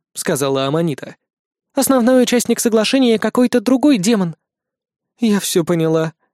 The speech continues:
сказала Кукумис и снова тяжело вздохнула. «Что вы решили, Ваше Величество?» — полюбопытствовал я. Королева, молча глядя на договор, произнесла: «Я отдам договор придворным чародеям, пусть проверят его.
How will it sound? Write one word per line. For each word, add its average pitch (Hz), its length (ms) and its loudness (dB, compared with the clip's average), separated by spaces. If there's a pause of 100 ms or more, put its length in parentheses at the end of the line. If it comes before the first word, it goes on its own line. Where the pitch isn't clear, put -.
(140)
сказала 143 500 -4
Кукумис 208 540 -2 (200)
и 180 80 0
снова 190 400 0
тяжело 143 360 -2
вздохнула. 127 600 -12 (760)
«Что - 260 0
вы 226 80 4
решили, 208 400 0 (100)
Ваше 147 280 -2
Величество?» — - 580 -4 (340)
полюбопытствовал 139 840 -4
я. - 260 -14 (760)
Королева, 214 480 2
молча 202 380 0
глядя 175 300 0
на 151 120 0
договор, 143 400 0
произнесла: 143 720 -4 (800)
«Я 240 260 2
отдам 214 300 0
договор 208 420 2
придворным 196 520 0
чародеям, 165 640 0 (240)
пусть - 240 0
проверят 160 420 2
его. 160 300 -2